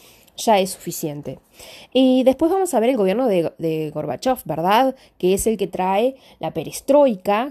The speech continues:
esa reestructuración, ¿verdad? De, de, sobre todo de las estructuras económicas para tratar de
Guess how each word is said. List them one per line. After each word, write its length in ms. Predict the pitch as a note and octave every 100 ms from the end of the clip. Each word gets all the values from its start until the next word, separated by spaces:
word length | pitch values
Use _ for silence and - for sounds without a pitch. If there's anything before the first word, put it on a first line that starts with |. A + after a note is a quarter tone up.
| C4
esa 260 | E3 E3 -
reestructuración, 1500 | F#3 E3+ F3 - E3 - F3+ D#3+ - - A#3 B3+ A#3 A3+ C#4 _ _ _ -
¿verdad? 380 | D#3+ E3 G3+ G3
De, 380 | E3 E3+ D3 C#3+
de, 600 | C#3 D3+ C3+ B2+ - - - -
sobre 320 | - E3 D#3
todo 180 | A3 A#3+
de 60 |
las 120 | G3 F#3+
estructuras 460 | - D3+ F#3 F3+
económicas 640 | D#3+ E3 A3 C4+ E3 -
para 240 | F3+ D#3+ D#3
tratar 340 | D#3+ G3 G3+
de 220 | F#3+ G#3